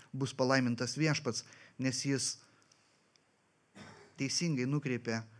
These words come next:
mano širdį. Ir aš išgirdau tą jo nukreipimą ir seku juo.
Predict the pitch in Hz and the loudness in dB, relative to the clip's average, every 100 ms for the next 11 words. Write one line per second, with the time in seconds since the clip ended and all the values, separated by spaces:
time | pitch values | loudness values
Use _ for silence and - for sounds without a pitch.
0 | - _ 127 123 120 - 135 113 - - | -20 _ 0 2 2 0 0 -2 -8 -16
1 | _ _ - - - 127 127 - 147 - | _ _ -20 -20 0 4 6 4 2 4
2 | 139 131 139 160 180 143 127 131 123 135 | 4 0 4 8 8 8 6 4 2 0
3 | 123 160 147 131 131 123 120 123 - - | 2 4 4 4 2 4 4 2 -6 -2
4 | 139 - 139 135 | -2 0 2 2